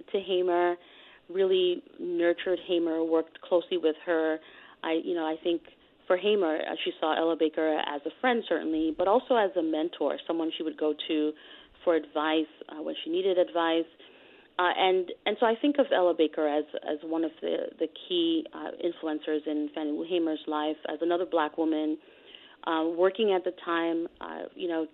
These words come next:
to expand voting rights, working, uh, primarily with young activists in the movement, and in some ways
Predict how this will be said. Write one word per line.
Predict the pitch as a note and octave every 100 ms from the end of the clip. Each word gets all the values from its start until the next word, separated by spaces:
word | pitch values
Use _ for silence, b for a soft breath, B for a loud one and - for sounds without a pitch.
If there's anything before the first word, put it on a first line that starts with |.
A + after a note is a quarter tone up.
| -
to | E3
expand | D3+ - E3+ D#3+ E3 D#3+ - B B B B -
voting | E3 D#3+ D#3+
rights, | F3+ F#3 F3+ -
working, | E3 D#3 E3 D#3 D#3 -
uh, | D3+ _ -
primarily | D#3+ D3+ D#3+ G#3 E3 D3+ D3+ _ -
with | D#3+
young | D#3 D#3
activists | F#3+ D#3 D3+ D3+ D#3 D3+ -
in | D#3+
the | D3+
movement, | D#3+ F#3+ E3 D3 D3 - b b b b b b -
and | G3+
in | G#3
some | C4
ways | B3 A3+